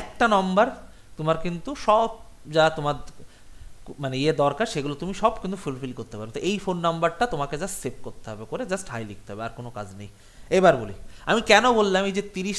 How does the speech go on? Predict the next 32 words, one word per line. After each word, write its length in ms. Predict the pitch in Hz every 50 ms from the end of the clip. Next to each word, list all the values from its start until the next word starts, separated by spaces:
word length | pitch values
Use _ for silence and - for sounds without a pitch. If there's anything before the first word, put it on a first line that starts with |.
| - -
তারিখ 200 | 190 190 254 269 - - - - - - -
আর 60 | 135 143 131
আঠাশ 180 | 127 160 170 151 -
তারিখের 240 | 180 165 165 160 165 165
উপর 100 | 160 160 131 120
নির্ভর 240 | 117 110 113 107 98 98
করবে। 180 | 98 95 92 95 - - -
দেখো 200 | 196 190 143 180 185 - - - - - - - - - - - - - - - - - - - - -
তোমরা 180 | 220 226 247 254 196 226
জানো 160 | 214 226 254 269 240
যে 80 | 262 262 247 226
রেলের 280 | 214 220 226 233 233 220 196 208
যে 60 | 220 220 202
কেসটা, 320 | 185 185 185 - - 151 127 127
অর্থাৎ 240 | - - - 170 160 - 143 151
রেল 140 | 165 175 180 170 165
প্রথমে, 340 | 160 165 170 170 175 175 180 175 - - - - -
আমি 100 | - 160 170
একটু 100 | 165 180 -
সংক্ষেপে 320 | 165 156 160 170 165 170 165 165
বলে 120 | 151 143 127
রাখি, 140 | 131 127 143
রেল 180 | 147 151 156 151 156
প্রথমে 220 | 156 151 156 156 151 147
বলেছিল 260 | 147 151 147 160 156 156 147 156
যে 60 | 160 160 156 - - 127 -
গ্রুপ 180 | 143 160 156 147 143
ডিটা, 220 | 175 180 165 190 247 339 - - - - -
মানে 100 | - 208 226
একটা 120 | 226 220 -
শর্ট 160 | 226 226 220 208 202
নোটিফিকেশন 440 | 196 196 180 185 180 185 180 180